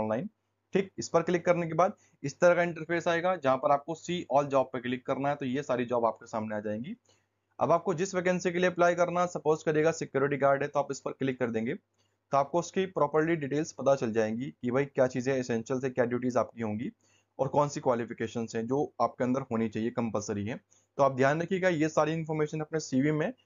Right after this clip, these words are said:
किसी भी तरह से फैच कर दीजिएगा अगर आप नहीं करी हो, अगर आप इस वैकेंसी के लिए अप्लाई कर रहे हो तो।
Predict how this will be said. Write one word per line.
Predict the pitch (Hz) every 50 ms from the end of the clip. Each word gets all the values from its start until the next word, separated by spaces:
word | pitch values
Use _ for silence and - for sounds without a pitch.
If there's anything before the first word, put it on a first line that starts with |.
| _ _ _ _
किसी | - 160 156 202
भी | 190 214
तरह | 185 185 180
से | 175 208 196
फैच | 196 - 160 143 -
कर | - 147 123
दीजिएगा | 120 123 117 123 131 147
अगर | 151 156 156
आप | 156 143
नहीं | 127 120 120
करी | 107 110 104 107
हो, | 117 143 196 - _ _ _ _ _ -
अगर | 120 120 127
आप | 139 143 - _ _ _
इस | 139 139 - -
वैकेंसी | 139 127 135 127 127 123 117
के | -
लिए | 127 127
अप्लाई | 117 - 113 104 104
कर | 98 104
रहे | 98 101 101
हो | 98 -
तो। | - -